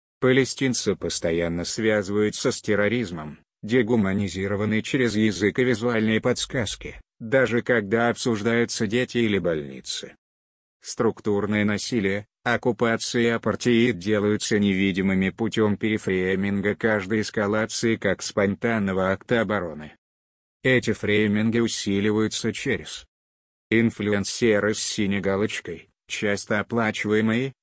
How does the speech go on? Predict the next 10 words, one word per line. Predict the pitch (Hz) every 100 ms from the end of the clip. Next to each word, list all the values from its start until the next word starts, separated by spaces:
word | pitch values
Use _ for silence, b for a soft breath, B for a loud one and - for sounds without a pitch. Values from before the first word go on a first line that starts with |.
| -
постящие | 120 110 - 98 92 - 107
вирусный | 107 113 110 - 110 110
контент | 104 104 95 - 127 117
во | 104 131
время | 120 127 120 120
бомбардировок. | 120 113 117 107 117 123 87 76 - _ _ _ _ _ _ -
А | 104
и | 104
генерированные | 90 113 110 107 104 113 120 127 123 123
трейды, | 107 107 101 101 123